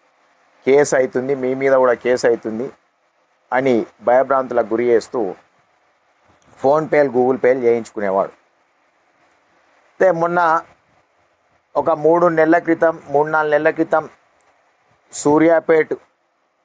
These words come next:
జిల్లాలో కేసు బుక్ అయింది వాళ్ళ పైన. ఒక నలుగురు వ్యక్తులు దొరికిర్రు, జైలుకు కూడా పోయారు. మళ్ళీ బయటకు వచ్చినట్టున్నారు, మళ్ళీ స్టార్ట్ చేసిర్రు ఫోన్లు. హైదరాబాద్ దిల్సుఖ్నగర్ ప్రాంతానికి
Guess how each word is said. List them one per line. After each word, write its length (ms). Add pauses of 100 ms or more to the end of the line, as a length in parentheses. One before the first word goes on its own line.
(160)
జిల్లాలో 680 (920)
కేసు 220
బుక్ 220
అయింది 200
వాళ్ళ 160
పైన. 400 (580)
ఒక 120
నలుగురు 400
వ్యక్తులు 360
దొరికిర్రు, 380
జైలుకు 380
కూడా 160
పోయారు. 320 (880)
మళ్ళీ 320
బయటకు 420
వచ్చినట్టున్నారు, 720 (540)
మళ్ళీ 400
స్టార్ట్ 340
చేసిర్రు 340
ఫోన్లు. 440 (1300)
హైదరాబాద్ 600 (280)
దిల్సుఖ్నగర్ 640
ప్రాంతానికి 600